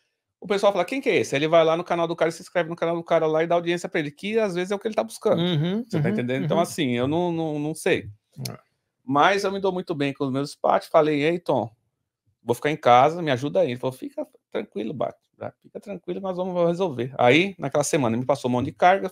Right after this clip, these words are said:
Speaker 1: entreguei aquilo que eu te falei e tô recebendo essa semana. Semana que eu, eu tô entregando mil dólares a menos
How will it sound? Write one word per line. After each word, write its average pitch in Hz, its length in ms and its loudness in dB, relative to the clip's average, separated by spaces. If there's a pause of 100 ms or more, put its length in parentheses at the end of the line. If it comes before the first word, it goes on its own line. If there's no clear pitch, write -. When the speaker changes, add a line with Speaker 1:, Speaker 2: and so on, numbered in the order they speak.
(100)
Speaker 1:
entreguei 117 280 -4
aquilo 113 180 -8
que 117 60 -8
eu 113 40 -6
te - 80 -18
falei 170 380 0 (800)
e 143 80 -4
tô 131 100 -2
recebendo 127 380 -2
essa 139 140 -10
semana. 156 400 -6 (580)
Semana 233 380 2
que 226 160 -4
eu, 202 300 4
eu 165 100 2
tô 185 100 0
entregando 180 260 2
mil 208 180 2
dólares 185 400 8
a 190 80 6
menos 160 680 0